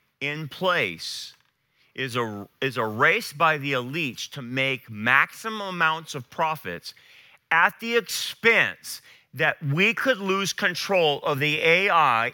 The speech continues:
and it could destroy us. Because every time we listen to the A I, it wants to kill us. It lies, it makes stuff up, it's somehow demonically inspired.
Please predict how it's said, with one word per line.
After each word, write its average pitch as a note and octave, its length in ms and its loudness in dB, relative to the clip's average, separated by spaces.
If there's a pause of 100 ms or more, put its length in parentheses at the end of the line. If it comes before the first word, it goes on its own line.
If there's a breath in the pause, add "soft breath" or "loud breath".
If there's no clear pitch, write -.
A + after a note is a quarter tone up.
and D#3 180 0 (120)
it G3+ 260 2
could G#3 260 -2
destroy G3 800 2
us. - 460 -6 (280 loud breath)
Because E3+ 360 0
every G#3+ 400 6
time A#3 380 6
we F3 160 -4
listen A#3 400 2
to G3 160 0
the D3+ 240 0
A D3 180 4
I, C3+ 380 6 (240 loud breath)
it F3+ 240 -2
wants F#3 400 6
to G3+ 160 -4
kill G#3+ 340 0
us. - 480 0 (1080)
It F3+ 180 -2
lies, G#3+ 880 6 (500)
it F3+ 160 -4
makes D#3+ 520 2
stuff F3+ 460 2
up, G3+ 440 8 (300 soft breath)
it's G3 220 -4
somehow A#3 680 4
demonically F3+ 920 2
inspired. B3 720 0